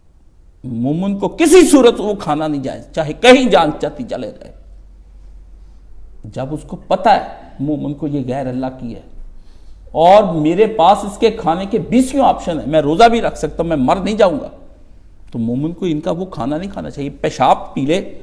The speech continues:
वो बच जाएगा, ये नहीं खाना चाहिए। मैं इस हद तक इस मसले के बारे में और जिन लोगों ने इस तरह के गैर अल्लाह के खाने खाए होते हैं ना, आप उनके कल्ब देखें, जाकर चेक करें, चेहरे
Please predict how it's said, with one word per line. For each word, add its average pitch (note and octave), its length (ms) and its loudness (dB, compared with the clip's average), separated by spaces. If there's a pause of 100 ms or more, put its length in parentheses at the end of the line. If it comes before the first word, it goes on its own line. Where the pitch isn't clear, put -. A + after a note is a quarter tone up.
(140)
वो G#3 140 6
बच C#3+ 240 2
जाएगा, E3+ 220 -4
ये F3+ 160 -4
नहीं A3+ 100 -6
खाना C3+ 240 -12
चाहिए। - 220 -20 (1900)
मैं C#3 200 -4
इस F3+ 160 -12
हद C#3 220 -12
तक C#3+ 160 -8
इस - 160 -14
मसले B2 280 -14
के A#2+ 120 -18
बारे - 220 -18
में - 180 -20 (920)
और C3 100 -12
जिन C#3+ 240 -6
लोगों D#3+ 280 -4
ने D#3+ 100 -4
इस - 160 -10
तरह C#3+ 180 -8
के C#3 160 -8
गैर A#2 280 -6
अल्लाह C#3 260 -6
के D3 220 -12
खाने B2+ 300 -10
खाए E3+ 220 -8
होते G3 260 -12
हैं D3+ 100 -8
ना, F#3 120 -12 (720)
आप C#3 260 -2
उनके C3+ 260 -8
कल्ब D3+ 360 -8
देखें, C3 280 -12
जाकर A#2+ 340 -12
चेक G3 340 -8
करें, - 220 -16 (680)
चेहरे E3 340 -4